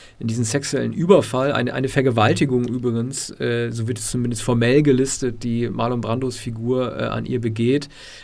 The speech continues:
äh, auf die sie nicht eingestellt gewesen ist. Aber was erstaunlicherweise beide Figuren aus heutiger Sicht wahrscheinlich sehr unglaubwürdig noch mehr aneinander bindet. Eigentlich beginnt der Film so ein bisschen für mich wie so eine Sexfantasie, wie man sie heute in Fremdgehbörsen vielleicht sehen würde.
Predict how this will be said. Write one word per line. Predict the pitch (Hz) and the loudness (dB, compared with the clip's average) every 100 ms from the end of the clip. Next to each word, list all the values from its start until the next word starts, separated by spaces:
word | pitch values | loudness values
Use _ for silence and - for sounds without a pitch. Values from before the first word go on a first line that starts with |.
| - | -10
äh, | - 123 | -4 -2
auf | 110 | 0
die | 139 | 0
sie | 131 | 2
nicht | 147 147 | 2 2
eingestellt | 131 151 156 151 147 | 2 0 4 2 2
gewesen | 127 131 143 147 | 0 0 0 -2
ist. | - | -4
Aber | 127 127 123 - - | -2 -2 -2 -12 -6
was | 135 127 | -4 -2
erstaunlicherweise | 120 143 151 151 139 135 123 | 0 2 4 2 2 2 2
beide | 120 147 | 2 2
Figuren | 147 - 127 139 143 143 - | -2 -6 -2 2 2 0 -4
aus | 120 - | -8 -2
heutiger | 139 139 127 | -2 0 -2
Sicht | 120 | -2
wahrscheinlich | 117 110 120 113 | -6 -4 -4 -4
sehr | - | -4
unglaubwürdig | 143 139 113 127 127 123 | -2 -2 -2 -2 -2 -2
noch | 107 | 0
mehr | 123 127 | 0 0
aneinander | 117 113 113 117 107 | -2 0 0 0 0
bindet. | 117 135 135 - - - - | 0 2 2 2 -12 -16 -16
Eigentlich | - 123 156 - | 0 2 4 4
beginnt | 139 170 175 | 4 4 2
der | 143 | 2
Film | - 160 165 | 2 0 0
so | 135 | -2
ein | 135 | -4
bisschen | 151 135 | -4 -4
für | 143 | -2
mich | 147 143 | -2 0
wie | |
so | 131 | 0
eine | 131 123 | 0 0
Sexfantasie, | 151 147 143 139 135 123 139 131 | -4 -2 -2 0 0 0 -4 -2
wie | |
man | 131 123 | 0 0
sie | 123 | 2
heute | 117 135 | 4 2
in | 117 | 0
Fremdgehbörsen | - 139 196 131 113 117 117 110 113 | 2 2 4 4 6 6 6 4 0
vielleicht | 135 110 104 107 | -2 -2 0 0
sehen | 117 110 107 | -2 0 0
würde. | 110 110 143 | 0 2 2